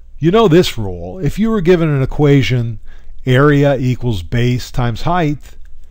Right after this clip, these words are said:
and then you were told that the base was six and the height was three, and you were asked to figure out what the area was, you wouldn't have any trouble.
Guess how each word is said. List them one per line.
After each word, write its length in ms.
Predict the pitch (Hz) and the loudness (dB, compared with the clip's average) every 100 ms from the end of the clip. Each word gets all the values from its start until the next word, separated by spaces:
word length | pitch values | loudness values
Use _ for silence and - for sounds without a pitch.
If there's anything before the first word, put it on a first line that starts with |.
| - - - - | -14 -14 -14 -8
and 140 | 131 160 | -2 4
then 480 | 233 202 196 185 151 - - | 4 4 2 -2 -8 -8 -6
you 100 | 190 | -4
were 80 | 208 | 0
told 320 | 180 175 160 | 4 6 4
that 160 | 143 | 2
the 80 | - | 0
base 420 | 101 139 156 - | 2 4 4 2
was 140 | 160 147 | -2 -4
six 680 | - 123 120 - - - - - - - - - 123 | -2 -4 -4 -10 -16 -18 -20 -20 -20 -20 -20 -12 -6
and 140 | 117 | -2
the 80 | 117 | 2
height 340 | 127 139 - | 2 2 0
was 260 | 143 147 - | -4 -4 -6
three, 760 | - 170 175 117 113 117 120 - - - - - - | -6 -2 0 2 -2 -4 -12 -16 -20 -20 -20 -12 -4
and 140 | 127 | 0
you 100 | 131 | 2
were 140 | 135 | 4
asked 380 | 135 147 160 - | 4 4 2 -2
to 80 | 131 | -4
figure 320 | - 127 135 | -2 0 2
out 180 | 139 135 | 2 2
what 160 | 135 123 | -2 0
the 180 | 123 | 2
area 320 | 151 190 151 107 | 2 2 2 0
was, 600 | 92 87 95 135 - - - - - - - | -4 -8 -10 -12 -16 -20 -20 -20 -20 -12 -8
you 140 | 170 214 | -2 0
wouldn't 200 | 202 190 | 4 4
have 140 | 190 | 4
any 160 | 190 185 | 2 0
trouble. 560 | - 208 123 87 - | 2 0 0 -4 -8